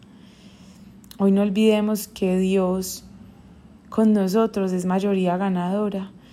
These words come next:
y que por eso no tenemos que tener ningún miedo.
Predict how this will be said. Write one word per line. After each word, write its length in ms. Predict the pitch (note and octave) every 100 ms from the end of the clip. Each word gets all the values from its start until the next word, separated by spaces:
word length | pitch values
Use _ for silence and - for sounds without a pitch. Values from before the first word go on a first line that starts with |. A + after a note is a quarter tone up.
| - - -
y 60 |
que 100 | -
por 200 | F#3+ F#3+
eso 180 | F#3 F#3
no 100 | G3+
tenemos 480 | G3 G3+ G3+ G3+ G3
que 100 | G3
tener 380 | G#3 G3+ G3+ G3
ningún 400 | G3 F#3+ G3 F#3+
miedo. 400 | F#3 F3+ F#3